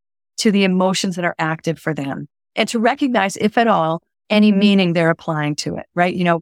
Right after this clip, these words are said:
Speaker 1: Pascal could have easily said, "Oh my gosh, I feel so overwhelmed." Maybe there's something wrong with me or, you know, what have you.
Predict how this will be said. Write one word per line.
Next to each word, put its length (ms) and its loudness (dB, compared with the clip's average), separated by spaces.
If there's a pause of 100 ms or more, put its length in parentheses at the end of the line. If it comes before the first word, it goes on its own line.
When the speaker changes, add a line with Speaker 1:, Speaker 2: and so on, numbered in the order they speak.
Speaker 1:
Pascal 380 -2
could 140 -4
have 80 -2
easily 300 0
said, 200 -2
"Oh 100 0
my 140 2
gosh, 320 0
I 80 -4
feel 200 0
so 120 -2
overwhelmed." 600 0 (260)
Maybe 260 2
there's 160 -4
something 340 -4
wrong 220 2
with 180 -4
me 160 -8
or, 200 -6
you 140 -4
know, 200 -2 (120)
what 180 -2
have 220 -8
you. 80 -10